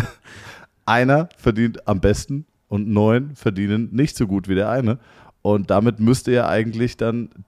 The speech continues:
die neun zum Chef gehen und sagen, „Moment mal, warum verdient Moritz mehr als ich?“, als Beispiel. Und, äh, deswegen ist es natürlich auch, äh, gerne so sozialisiert, dass man nicht gerne übers Geld redet.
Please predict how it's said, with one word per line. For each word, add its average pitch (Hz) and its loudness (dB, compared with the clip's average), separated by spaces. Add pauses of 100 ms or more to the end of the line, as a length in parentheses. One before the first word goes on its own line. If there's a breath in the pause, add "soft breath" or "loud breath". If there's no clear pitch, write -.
(140)
die 123 0
neun 120 4
zum 110 -4
Chef 107 0
gehen 113 0
und 107 -2
sagen, 107 -2
„Moment 92 0
mal, 127 -2
warum 90 -4
verdient 107 -4
Moritz 104 2
mehr 92 -2
als 98 -6
ich?“, - -8
als - -14
Beispiel. - -10 (560 loud breath)
Und, 80 -6
äh, 76 -4 (100)
deswegen 90 -2
ist 92 -6
es 92 -10
natürlich 98 -2
auch, 90 -4
äh, 90 -6 (100)
gerne 123 2
so 98 -2
sozialisiert, 87 -2
dass 87 -6
man 87 -6
nicht 87 -8
gerne 87 -4
übers 87 -4
Geld 113 -8
redet. - -16